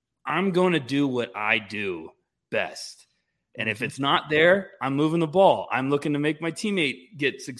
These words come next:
Speaker 1: some success." He was just great. He's gonna be an important piece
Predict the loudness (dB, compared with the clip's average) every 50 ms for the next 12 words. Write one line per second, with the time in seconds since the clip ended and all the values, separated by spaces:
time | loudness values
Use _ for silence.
0 | -12 -12 -12 -12 -14 -14 -12 -10 -10 -10 -10 -12 -16 -12 -8 -8 -8 -8 -10 -14
1 | _ _ _ _ _ _ _ _ _ -8 -8 -6 -4 -4 -6 -8 -10 -12 -12 -12
2 | -12 -12 -14 -18 _ _ -6 -2 -2 -2 -2 -4 -8 -14 _ _ _ _ -4 -4
3 | -2 -2 0 0 0 0 0 -2 -2 -4 0 2 2 2 2 0 -4 -4 -2 -2
4 | 0 0 -2 -6 -10 -10 -10 -8 -6 -6 -6 -8 -10 -16 -20